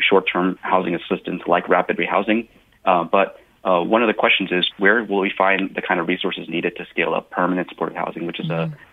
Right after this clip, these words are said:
Speaker 1: you know, more intensive, uh, uh, uh,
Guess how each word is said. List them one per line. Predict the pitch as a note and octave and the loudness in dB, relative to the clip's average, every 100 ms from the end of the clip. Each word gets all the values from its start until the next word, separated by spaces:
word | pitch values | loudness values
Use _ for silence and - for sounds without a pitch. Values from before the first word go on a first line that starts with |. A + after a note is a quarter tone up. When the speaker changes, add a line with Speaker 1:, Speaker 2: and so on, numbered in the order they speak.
| _ | _
Speaker 1:
you | F2 | -8
know, | D#2 | -6
more | F#2+ G2 | 0 2
intensive, | F2 - F#2 - F2 E2+ - - _ - | 2 0 -2 0 -2 -2 -6 -20 _ -6
uh, | F2+ D#2+ E2 E2+ | -2 0 -2 -2
uh, | D#2+ E2 - - | 0 0 -2 0
uh, | E2+ | 2